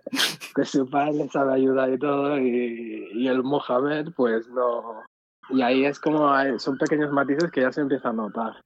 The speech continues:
Y bueno, siguiendo un poco, yo te puedo, desde la eso, que, a ver, es una etapa, bah, es que es una etapa, su-, no sé, yo me lo pasaba muy bien también la eso, porque es, es que yo, a ver, es que con la eso era como,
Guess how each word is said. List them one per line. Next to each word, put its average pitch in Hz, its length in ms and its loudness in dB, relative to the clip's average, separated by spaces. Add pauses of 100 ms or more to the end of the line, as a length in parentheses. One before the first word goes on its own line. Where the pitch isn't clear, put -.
Y 131 220 -4
bueno, 160 320 0
siguiendo 143 400 0
un 151 100 -2
poco, 143 340 0
yo 139 400 0 (120)
te 131 120 -4
puedo, 123 480 -2
desde 117 300 -6
la 110 300 -6
eso, 196 360 -4
que, 117 240 -8
a - 200 -12
ver, 117 240 -12 (100)
es - 280 -10
una 165 200 -4
etapa, 127 600 -4
bah, - 160 -4
es - 100 -10
que 127 100 -8
es 123 80 -8
una 147 140 -2
etapa, 123 320 -2
su-, 120 320 -6
no 131 120 -4
sé, 120 200 -6
yo 113 100 -6
me 120 80 -6
lo 135 80 -4
pasaba 123 300 -6
muy 107 200 -10
bien 101 240 -20
también 202 300 -14
la 196 160 -14
eso, 220 160 -16
porque 254 220 -6 (160)
es, - 120 -12 (440)
es 147 100 -14
que 165 320 0
yo, 175 160 2
a 202 100 2
ver, 127 260 0
es 135 120 -10
que 147 160 -4
con 143 140 0
la 151 160 0
eso 196 180 -4
era 165 180 0
como, 123 460 -4